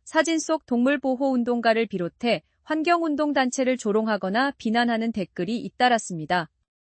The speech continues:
하지만 에이에프피 통신이 검증한 결과 이 사진은 에이아이로 생성된 이미지로 실제로 존재하지 않는 인물과 상황이었습니다.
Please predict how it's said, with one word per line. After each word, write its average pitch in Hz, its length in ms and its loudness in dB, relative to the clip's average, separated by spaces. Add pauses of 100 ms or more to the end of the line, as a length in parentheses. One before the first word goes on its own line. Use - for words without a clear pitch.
(200)
하지만 302 420 2
에이에프피 285 520 0
통신이 285 420 -2
검증한 262 500 0
결과 190 460 0 (260)
이 247 140 4
사진은 285 640 0
에이아이로 269 480 2
생성된 311 580 0
이미지로 214 580 -2 (180)
실제로 311 480 0
존재하지 254 640 0
않는 202 400 0
인물과 247 480 2
상황이었습니다. 196 1000 -2